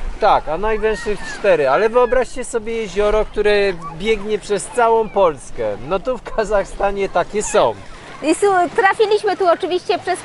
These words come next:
Speaker 2: przy-, to przysłowiowy przypadek, bo mieliśmy jechać inną drogą.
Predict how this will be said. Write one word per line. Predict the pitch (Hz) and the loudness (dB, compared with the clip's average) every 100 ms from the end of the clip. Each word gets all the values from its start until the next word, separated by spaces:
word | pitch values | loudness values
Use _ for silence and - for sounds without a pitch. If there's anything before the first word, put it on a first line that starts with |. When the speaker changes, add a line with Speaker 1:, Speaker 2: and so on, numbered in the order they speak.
| - | -8
Speaker 2:
przy-, | 240 233 | -8 -4
to | 277 | -4
przysłowiowy | - 370 370 311 311 294 277 269 254 | -2 2 4 4 4 6 6 6 4
przypadek, | - 392 440 381 339 | 0 2 4 4 2
bo | 277 | 0
mieliśmy | 254 254 262 269 247 | 0 0 -2 -4 -2
jechać | 240 233 226 | 0 0 -2
inną | 220 269 | -6 -6
drogą. | 403 494 466 392 311 | 0 2 4 2 0